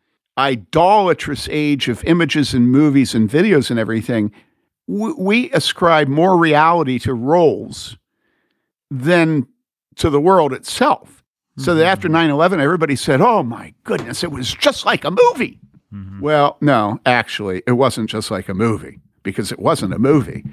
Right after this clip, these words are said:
Speaker 1: It was reality. And so
Speaker 2: Mm-hmm.
Speaker 1: it is movies that give us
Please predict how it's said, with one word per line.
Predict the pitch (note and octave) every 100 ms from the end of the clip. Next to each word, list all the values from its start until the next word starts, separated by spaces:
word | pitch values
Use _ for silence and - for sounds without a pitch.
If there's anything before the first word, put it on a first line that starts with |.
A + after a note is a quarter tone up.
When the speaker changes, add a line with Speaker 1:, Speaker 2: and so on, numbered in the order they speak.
| - -
Speaker 1:
It | C#3
was | G#2+ G2+
reality. | G#2+ A2 D3 C#3 F2 - - _ - - -
And | C#3+ C#3+
so | - F3+ C#3+ C3+
Speaker 2:
Mm-hmm. | D#3+
Speaker 1:
it | D#3
is | C3+ A#2
movies | C3 F3 B3 D#3 A2+ G2 A2 -
that | F#3 -
give | E3+ E3
us | C3+ - -